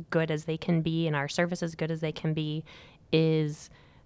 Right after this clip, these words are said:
to help support what, what Linda built and, and to keep,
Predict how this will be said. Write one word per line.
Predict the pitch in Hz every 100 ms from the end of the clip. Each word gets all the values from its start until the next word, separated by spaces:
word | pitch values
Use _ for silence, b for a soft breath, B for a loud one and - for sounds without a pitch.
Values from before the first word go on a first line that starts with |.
| - -
to | -
help | 180 180 -
support | 165 - 165 147 -
what, | 151 156 151
what | 160 160
Linda | 165 156 156
built | 156 - -
and, | 139 139 127
and | 151
to | -
keep, | - -